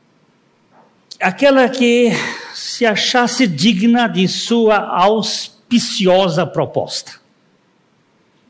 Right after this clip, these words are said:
Imagina como é que as moças ficaram. No dia seguinte, o príncipe anunciou que receberia uma, uma celebração especial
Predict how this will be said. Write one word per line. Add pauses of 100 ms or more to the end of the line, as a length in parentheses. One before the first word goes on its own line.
(100)
Imagina (500)
como
é
que
as
moças
ficaram. (1400)
No
dia
seguinte,
o
príncipe
anunciou
que
receberia
uma, (760)
uma
celebração
especial